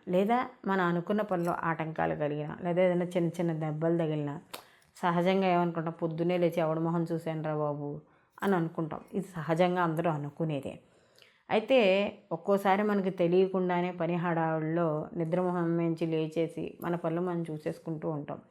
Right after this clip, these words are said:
ఒక్కోసారి ఆ దేవుడికి దండం పెట్టుకుని లేవలేకపోవడం వల్ల కావచ్చు, ఏదైనా సరే ఒక్కోసారి మనకి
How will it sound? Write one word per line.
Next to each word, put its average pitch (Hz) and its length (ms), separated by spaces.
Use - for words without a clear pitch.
ఒక్కోసారి 220 960
ఆ 196 400
దేవుడికి 185 460
దండం 180 340
పెట్టుకుని 180 600
లేవలేకపోవడం 170 800
వల్ల 165 180
కావచ్చు, 156 480
ఏదైనా 170 520
సరే 160 500
ఒక్కోసారి 202 420
మనకి 190 260